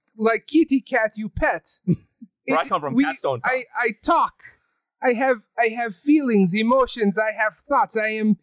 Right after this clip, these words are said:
Speaker 1: I am humanoid. This, I am no pet. You seem,
Speaker 2: You want to be pet.
Speaker 1: you seem to have intelligence of pet. You like intelligence of pet rock, where like rock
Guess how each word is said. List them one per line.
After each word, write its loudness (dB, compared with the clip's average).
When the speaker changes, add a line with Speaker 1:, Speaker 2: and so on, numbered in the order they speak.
Speaker 1:
I 0
am 2
humanoid. 0
This, -2
I 0
am -2
no 2
pet. -4
You 0
seem, -2
Speaker 2:
You 0
want 0
to -14
be -4
pet. 0
Speaker 1:
you 2
seem -2
to 2
have 0
intelligence 0
of -2
pet. -2
You 2
like 0
intelligence -2
of -2
pet 0
rock, 0
where 2
like -2
rock 2